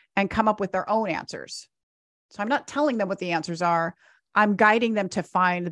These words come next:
their best answers. So that's when I think it's more thought partnership. And that's what coaching is. Coaching is me helping you get your own good answers that are sitting in your brain and really pull them forward, help you get a new perspective to actually get rock solid on them.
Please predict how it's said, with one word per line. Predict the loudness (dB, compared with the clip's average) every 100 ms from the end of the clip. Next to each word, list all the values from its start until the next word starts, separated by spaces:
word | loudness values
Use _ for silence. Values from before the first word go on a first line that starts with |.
| 2
their | 4 4
best | 0 -4 -6
answers. | -10 -10 -12 -18 -20 -20 _ _ _ _
So | -2
that's | 2 2 0
when | 0
I | 0
think | 0 -4
it's | -4 -6
more | -4 -2
thought | 2 2
partnership. | 0 -6 -6 -4 -4 0
And | 0
that's | 0
what | -2 -8
coaching | -2 -2 -2 -6
is. | -6 -2
Coaching | -2 -2 -6
is | -6
me | -4 2
helping | 2 0 -6
you | -4
get | 0 0 0 _ _ -20 _ _ _
your | 0 0 0 0
own | 2 2 0 -4 -8 -20 _ 4
good | 6
answers | 8 6 4 2 4
that | 2
are | 2
sitting | -2 -4 -4
in | -2
your | 0
brain | 2 2 -2 -6 -12 _ _ _ _ _ -8
and | 0
really | 2 2
pull | 2 0
them | 2 -2
forward, | 0 0 0 -4
help | -4 -6 -6
you | -4
get | -2 -2
a | -4
new | 0 0
perspective | 2 -2 0 -2 -2
to | 0 0
actually | 0 -2 -6
get | -2 2 2 2
rock | -2 -2
solid | -6 -6 -6 -8
on | -10
them. | -12 -14